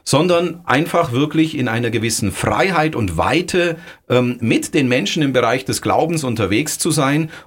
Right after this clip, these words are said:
und da auch zu experimentieren, wie Glaube wachsen kann, wie Glaube vertieft werden kann, wie Verkündigung heute geschehen kann. Ich hab natürlich keine Patentrezepte, sonst wird mich wahrscheinlich,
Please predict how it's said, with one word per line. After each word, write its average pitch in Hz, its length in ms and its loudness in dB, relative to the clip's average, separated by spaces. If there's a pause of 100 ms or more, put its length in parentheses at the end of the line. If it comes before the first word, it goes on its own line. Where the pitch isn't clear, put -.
und 127 220 0
da 117 180 0
auch 127 200 0
zu - 160 -4
experimentieren, 107 1040 -2 (200)
wie 156 240 0
Glaube 135 420 0
wachsen 117 400 -2
kann, 101 320 0
wie 117 200 -4
Glaube 110 380 2
vertieft - 580 -4
werden 98 320 2
kann, 98 340 0 (180)
wie 123 80 2
Verkündigung 123 680 0
heute 98 280 0
geschehen 90 460 0
kann. 87 280 0 (340)
Ich 113 100 4
hab 131 120 2
natürlich 117 340 0
keine 104 200 2
Patentrezepte, 101 920 -2
sonst 90 260 0
wird 98 160 -4
mich 92 140 -2
wahrscheinlich, 92 480 0